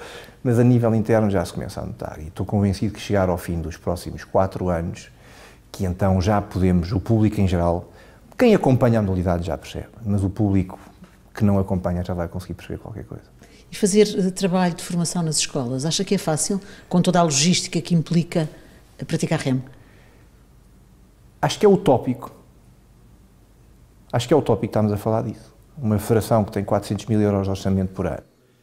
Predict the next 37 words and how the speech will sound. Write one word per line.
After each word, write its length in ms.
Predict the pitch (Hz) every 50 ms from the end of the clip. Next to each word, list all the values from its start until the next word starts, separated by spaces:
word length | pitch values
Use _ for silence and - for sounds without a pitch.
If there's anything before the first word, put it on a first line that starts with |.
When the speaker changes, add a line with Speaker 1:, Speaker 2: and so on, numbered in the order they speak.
| _ _ _ _ _ _
Speaker 1:
que 80 | - -
tem 200 | - - 92 90
dificuldades 680 | 87 - - - - 98 95 95 90 90 87 - - -
que 120 | - - -
já 120 | 90 78
aqui 200 | 78 - - 92
falámos, 680 | 90 - 92 87 85 80 78 82 - - - - - - - -
pensar 320 | 98 95 90 - 107 95 -
que 60 | -
pode 240 | - 107 92 87 -
fazer 240 | - 90 85 80
isso 200 | 78 82 95 -
é 40 | -
completamente 560 | - - 92 - - - - - 60 - -
utópico. 520 | - - - - - - - - - - - -
Além 200 | 107 98 87 78
disso, 180 | 71 - - - - - - - - -
quando 140 | - - 113
nós 180 | 117 127 127 120
nos 120 | 120 120
propusemos 440 | - - 107 - - - 85 85 82
agora 220 | 85 80 76 73
para 100 | 82 87
mais 220 | 87 92 90 87 -
quatro 340 | - 85 85 87 - 87 80
anos, 200 | 76 76 - -
fomos 200 | - 170 160 156
muito 240 | 180 180 175 180
claros. 300 | - - 127 120 131 - - - - - - - - - - - - - - - - - - -
A 60 | 117
Federação 200 | - 131 135 151
Portuguesa 180 | 139 156 139 123
de 40 | 143
Remo 120 | 143 139
tem 140 | - 135 135
estas 200 | 127 120 123 107
dificuldades. 640 | - - 110 110 - 101 98 87 76 - - -